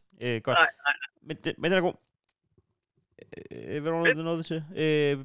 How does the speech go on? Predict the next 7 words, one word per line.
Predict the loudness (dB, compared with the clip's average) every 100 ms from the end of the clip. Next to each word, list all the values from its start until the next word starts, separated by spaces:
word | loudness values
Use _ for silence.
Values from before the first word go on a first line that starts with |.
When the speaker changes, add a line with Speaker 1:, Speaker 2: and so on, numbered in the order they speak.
| -8
Speaker 1:
mit | -2
bedste | 0 0 2
feriested? | 2 2 2 0 -2 -8 _ _ _ _ _ _ _ -12
Speaker 2:
Øhm. | -10 -8 -8 -10 -14 -20 -20 -20 -20 -20 -20 -20 -12
Speaker 1:
Vi | -2
er | 4
over | 8